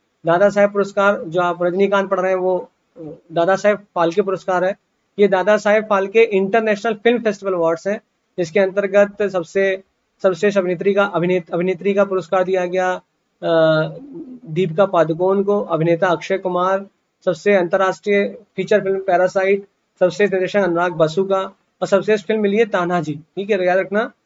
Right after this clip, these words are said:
ये दादा साहेब फाल्के के इंटरनेशनल film festival awards हैं। ठीक, दादा साहेब फाल्के के बारे में basic चीजें अगर आपसे पूछी जाए तो आप बोलेंगे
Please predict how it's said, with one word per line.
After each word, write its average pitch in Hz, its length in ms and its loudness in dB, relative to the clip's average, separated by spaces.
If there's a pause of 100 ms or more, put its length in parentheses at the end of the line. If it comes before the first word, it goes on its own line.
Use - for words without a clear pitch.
(180)
ये 175 60 0
दादा 175 180 4
साहेब 202 240 0
फाल्के 202 480 -2
के 202 360 0 (300)
इंटरनेशनल 202 680 0
film 233 300 0
festival 196 380 -2
awards 165 340 0
हैं। 156 180 -8 (120)
ठीक, 220 160 -2 (440)
दादा 190 160 4
साहेब 214 240 2
फाल्के 196 260 -2
के 208 160 2
बारे 202 200 2
में 208 180 -2
basic 185 320 -2
चीजें 202 200 -2
अगर 202 140 2
आपसे 196 200 -2
पूछी 185 220 -6
जाए 202 160 2
तो 202 80 -2
आप 185 120 -2
बोलेंगे 190 460 -2